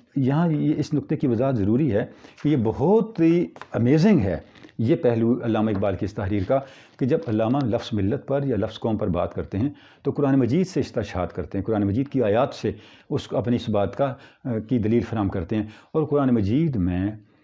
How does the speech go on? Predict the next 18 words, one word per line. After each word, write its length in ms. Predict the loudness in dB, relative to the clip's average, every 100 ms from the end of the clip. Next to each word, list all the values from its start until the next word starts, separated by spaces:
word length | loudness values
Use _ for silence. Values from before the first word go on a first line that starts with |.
| _ _
जहाँ 380 | -2 0 0 0
जहाँ 300 | 0 -2 -4
पर 340 | -4 -4 -6 -8 -20 _
मिल्लत 440 | 0 2 2 0 -2
और 140 | -6
कौम 260 | -2 0 0
के 100 | -2
तसव्वुर 420 | -6 -6 -6 -4
को, 120 | -4
उम्मत 340 | -4 0 -2 -2
के 80 |
तसव्वुर 320 | -6 -6 -6 -4
को 80 |
डिस्कस 400 | -4 -4 -2 -2
किया 160 | -2 -2
गया 180 | 0 -2
है, 120 | -4 -10 -20 -20 _ 0
कमोबेश 720 | 4 6 6 4 2 -2 -6